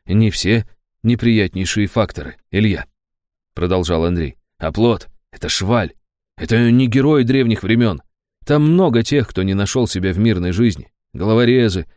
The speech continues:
профессионалы, но головорезы. Им всё равно, кого убивать, лишь бы платили. С аристократией у них есть сложности». «Сложности?» Говорят, что не все дворяне, ушедшие с оплотом, возвращаются из зоны обратно. Потому что у того, кто решился на работу с ними,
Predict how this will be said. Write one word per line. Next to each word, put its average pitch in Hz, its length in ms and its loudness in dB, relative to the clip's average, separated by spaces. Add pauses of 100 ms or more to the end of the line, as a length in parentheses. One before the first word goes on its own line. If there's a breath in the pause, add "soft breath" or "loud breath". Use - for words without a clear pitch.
(160)
профессионалы, 107 760 0
но 110 220 2
головорезы. 123 720 2 (440)
Им 110 160 0
всё 127 160 0
равно, 135 320 2
кого 117 220 2
убивать, 110 380 0
лишь 95 200 0
бы 95 100 -4
платили. 101 520 -4 (340)
С - 120 -6
аристократией 135 640 0
у 95 40 2
них 92 200 -2
есть 82 180 -4
сложности». - 640 -10 (600)
«Сложности?» 87 640 -6 (460 loud breath)
Говорят, 98 440 0
что 98 300 -2 (260)
не 104 180 -2
все 110 180 0
дворяне, 101 480 0
ушедшие 90 380 -4
с - 100 -4
оплотом, 92 420 -2
возвращаются 90 640 -4
из 87 100 -4
зоны 90 260 -4
обратно. 95 480 -6 (420)
Потому 104 320 0
что 110 180 0
у 107 60 0
того, 113 280 2
кто - 140 -4
решился 104 460 -2
на 107 100 -2
работу 123 340 -2
с - 120 -8
ними, 78 240 -10